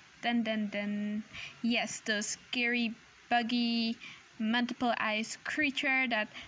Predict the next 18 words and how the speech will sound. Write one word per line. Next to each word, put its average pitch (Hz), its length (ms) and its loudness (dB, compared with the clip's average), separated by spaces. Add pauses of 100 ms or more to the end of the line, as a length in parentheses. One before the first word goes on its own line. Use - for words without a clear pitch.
skittle 269 500 -2
around 240 460 4
on 208 320 -2
all 226 200 2 (200)
eight 262 280 0
of 254 140 0
their 247 200 0
legs. 240 600 0
By 269 140 2
the 277 60 0
way, 262 100 0
there's 247 260 0
a 247 80 0
horror 226 240 0
story 233 380 0
about, 226 320 0
um, 220 320 -2 (480)
my 220 360 -2